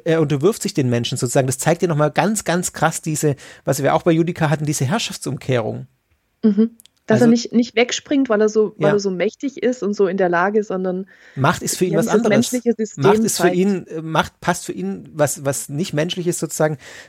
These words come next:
Speaker 1: Äh, wir, wir können uns nicht vorstellen, dass Macht mit dem Gedanken zusammenpasst, dass einer, der mächtig ist, ähm, sich kreuzigen lässt.
Speaker 2: Ja.
Speaker 1: Aber bei Gott passt es zusammen, weil
Speaker 2: Ja.
Speaker 1: er völlig andere Definition hat von Macht. Also ja gut,
Speaker 2: Ja.
Speaker 1: nur nochmal s-, so viel zu dem, äh,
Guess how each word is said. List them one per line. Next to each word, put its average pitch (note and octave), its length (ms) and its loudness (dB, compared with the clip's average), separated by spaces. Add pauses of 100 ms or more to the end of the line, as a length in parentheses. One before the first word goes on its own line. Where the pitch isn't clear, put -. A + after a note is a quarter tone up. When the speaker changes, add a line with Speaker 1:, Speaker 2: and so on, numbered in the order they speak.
Speaker 1:
Äh, C#3 380 6
wir, D3+ 260 4
wir D#3 80 0
können F3+ 160 4
uns - 80 -2
nicht F#3+ 140 -4
vorstellen, F3+ 360 2
dass D3 120 0
Macht D#3 240 0
mit F3 100 0
dem D3+ 100 -4
Gedanken E3 340 0
zusammenpasst, D#3+ 560 -2
dass C#3 140 -6
einer, D3+ 320 -2
der C3 140 4
mächtig D3+ 420 -2
ist, E3 260 -4 (500)
ähm, C#3 440 2
sich - 200 -4
kreuzigen C3 440 2
lässt. - 380 -8 (500)
Speaker 2:
Ja. A3+ 180 -4 (520)
Speaker 1:
Aber C3+ 120 0
bei C#3 80 4
Gott D#3 200 2
passt - 240 0
es - 100 -8
zusammen, B2+ 440 -8 (240)
weil C#3+ 320 2
Speaker 2:
Ja. A#3 140 -6
Speaker 1:
er D3 100 -2
völlig E3 380 0
andere D#3 200 -4
Definition C#3+ 520 -2
hat C3+ 120 -2
von A#2+ 160 -6
Macht. A#2+ 340 -8 (260)
Also B2 280 0
ja C3 140 -2
gut, C3+ 160 -6
Speaker 2:
Ja. - 40 -18 (380)
Speaker 1:
nur D#3 160 2
nochmal D3 400 4
s-, A#2+ 120 -14
so C#3+ 260 -8
viel B2+ 180 -4
zu - 120 -8
dem, B2+ 400 2
äh, C#3 160 0